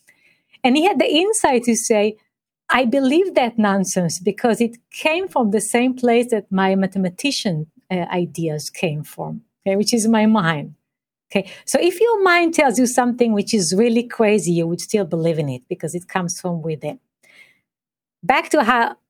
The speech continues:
how should you use it in persuasion? Once you understand that the only way you can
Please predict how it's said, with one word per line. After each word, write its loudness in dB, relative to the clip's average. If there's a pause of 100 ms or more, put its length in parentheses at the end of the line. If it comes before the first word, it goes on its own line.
(160)
how 0
should -2
you 2
use 2
it -2
in 0
persuasion? 0
Once 0
you 2
understand 0
that 0
the 0 (160)
only 2
way 2
you 0
can -4